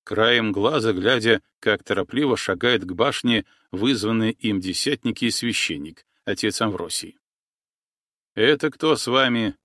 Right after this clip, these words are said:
атаман перевёл взгляд на щеголя. «Меня зовут Янко Молныче, господин», —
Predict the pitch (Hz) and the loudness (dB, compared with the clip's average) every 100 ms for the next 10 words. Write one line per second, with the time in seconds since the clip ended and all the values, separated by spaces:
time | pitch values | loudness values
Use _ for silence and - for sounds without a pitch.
0 | _ _ _ 101 - 92 123 143 - 101 | _ _ _ -8 -4 0 2 2 0 -2
1 | 101 127 110 90 87 110 107 107 92 - | 2 2 0 -4 0 2 2 -4 -4 -4
2 | 76 71 65 _ _ _ _ _ _ _ | -6 -8 -18 _ _ _ _ _ _ _
3 | _ _ _ _ _ _ _ - 120 165 | _ _ _ _ _ _ _ 0 2 4
4 | 233 208 160 175 196 190 - 101 160 196 | 4 2 4 4 4 4 0 -2 0 0
5 | 147 170 160 147 135 131 - 156 104 95 | 0 2 6 6 6 4 2 0 0 -2
6 | - 87 82 82 82 | -2 -4 -4 -8 -10